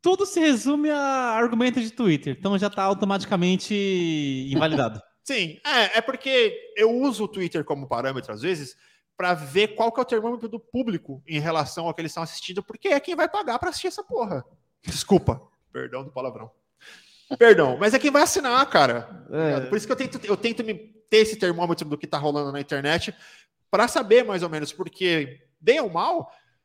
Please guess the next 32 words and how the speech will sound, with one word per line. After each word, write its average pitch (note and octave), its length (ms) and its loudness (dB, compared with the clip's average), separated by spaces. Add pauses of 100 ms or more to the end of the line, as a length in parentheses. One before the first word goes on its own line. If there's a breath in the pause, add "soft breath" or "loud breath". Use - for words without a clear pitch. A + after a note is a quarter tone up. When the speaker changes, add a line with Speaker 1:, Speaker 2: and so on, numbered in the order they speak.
(120)
Speaker 2:
as E3+ 160 -2
empresas, F3 260 -2
elas E3 200 4
vão F3 100 0
atrás D3 400 2
das, C3+ 340 -4
das C3 240 -2
epi-, C#3+ 380 -10
opiniões D3 460 -4
dos A#2+ 240 -14
profissionais, C#3 480 -4
dos C#3+ 100 -8
jornalistas, C#3+ 540 -2
da C3+ 100 0
gente C3+ 260 -4
que F#3 80 -6
trabalha C#3+ 400 2
na C3+ 160 0
área, C#3+ 320 4 (320 loud breath)
mas E4 160 -2
principalmente A3 440 -4
do C#4 80 -6
público. A#3+ 580 -6 (880)
A C#3 40 -10
gente - 220 -18
sabe B3 300 0
que A#3 100 -4 (380 loud breath)
a E3 80 2
opinião E3 320 0
do D#3 100 -2
jornalista C#3+ 720 -2
influencia, G3 800 -4